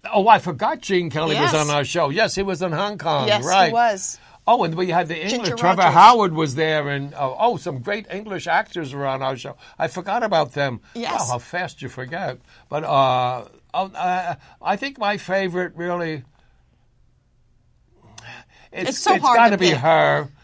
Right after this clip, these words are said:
Speaker 1: because
Speaker 2: Aw.
Speaker 1: when she came on, you started to see the captain in a different way.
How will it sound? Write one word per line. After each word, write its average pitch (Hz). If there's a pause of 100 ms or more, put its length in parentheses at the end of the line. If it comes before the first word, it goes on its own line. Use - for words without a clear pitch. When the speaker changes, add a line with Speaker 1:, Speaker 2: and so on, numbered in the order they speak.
(140)
Speaker 1:
because 151
Speaker 2:
Aw. 147
Speaker 1:
when 175
she 214
came 180
on, 156
you 139
started 165
to 160
see 170
the 151
captain 156
in 147
a -
different 143
way. 131